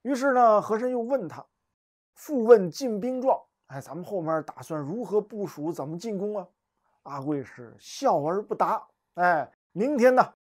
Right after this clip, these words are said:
咱们生坐大帐，到时候你就明白了。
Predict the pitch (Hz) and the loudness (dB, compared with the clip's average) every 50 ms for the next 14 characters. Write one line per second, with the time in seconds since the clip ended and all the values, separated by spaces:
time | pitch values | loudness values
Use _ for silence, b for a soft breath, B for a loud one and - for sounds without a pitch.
0 | _ _ _ _ - - 117 139 156 151 131 117 - _ _ _ - - - - | _ _ _ _ -16 -12 -8 -6 -4 -4 -4 -4 -6 _ _ _ -16 -6 0 2
1 | 330 302 294 294 262 277 247 226 220 226 - - 208 196 285 247 - - _ _ | 4 4 4 0 0 4 4 6 6 4 2 0 4 4 4 4 2 -2 _ _
2 | _ _ _ _ _ - 285 190 170 123 120 143 143 151 160 - _ _ _ _ | _ _ _ _ _ 2 4 4 4 0 -2 -4 -2 -2 -4 -4 _ _ _ _
3 | _ - 151 135 117 - - 120 110 104 104 113 117 113 123 131 135 - - - | _ -18 -16 -16 -16 -16 -18 -18 -18 -20 -20 -20 -18 -14 -10 -8 -8 -10 -10 -18